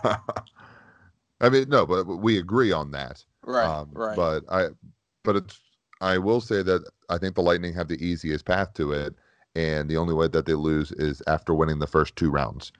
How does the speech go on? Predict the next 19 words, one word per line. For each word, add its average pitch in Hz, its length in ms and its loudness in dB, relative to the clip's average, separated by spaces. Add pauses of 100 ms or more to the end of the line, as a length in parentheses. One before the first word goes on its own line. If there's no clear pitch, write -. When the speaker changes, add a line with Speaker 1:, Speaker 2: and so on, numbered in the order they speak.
(120)
Speaker 1:
So - 140 0
that's 85 240 6
what 82 80 6
I 78 140 6
Speaker 2:
It - 60 4
Speaker 1:
will 73 80 -2
say 71 360 -4
about 76 240 0
the 73 40 -4
Lightning. 71 400 -4 (480)
Speaker 2:
I 180 120 4
will 202 260 4
say 240 260 2
this, 175 260 2
but 143 300 2
if 143 220 -4
they 190 160 4
would 277 220 0
face 180 520 -2